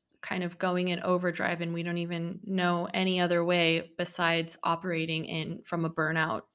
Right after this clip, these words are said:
level. Um,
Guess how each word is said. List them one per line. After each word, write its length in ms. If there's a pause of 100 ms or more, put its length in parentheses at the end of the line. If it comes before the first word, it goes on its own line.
(480)
level. 540 (1300)
Um, 640